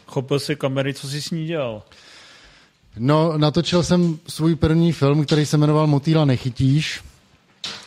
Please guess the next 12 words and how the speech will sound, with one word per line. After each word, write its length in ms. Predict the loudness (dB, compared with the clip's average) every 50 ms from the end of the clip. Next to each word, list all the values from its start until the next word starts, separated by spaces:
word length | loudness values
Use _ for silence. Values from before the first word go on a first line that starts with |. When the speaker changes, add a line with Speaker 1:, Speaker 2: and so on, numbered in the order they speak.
| -20 -6 -2
Speaker 2:
A 240 | 0 2 2 2 0
to 140 | 0 0 0
tehdy 240 | 0 2 2 2
bylo 180 | 2 2 2 4
motivovaný, 580 | 2 2 2 2 2 2 4 2 2 2 2 2
že 100 | 2 2
u-, 100 | 0 -2 -4 -4
naše 460 | -2 0 0 0 0 0 0 0 0 0
paní 240 | -2 -2 0 0
učitelka 720 | 0 0 -4 -4 -2 -2 -2 0 0 0 2 2 2 0
na 260 | 0 0 0 -2 -2 -2
výtvarku 840 | -2 -4 -2 0 0 0 0 0 0 0 0 2 0 0 -2 -6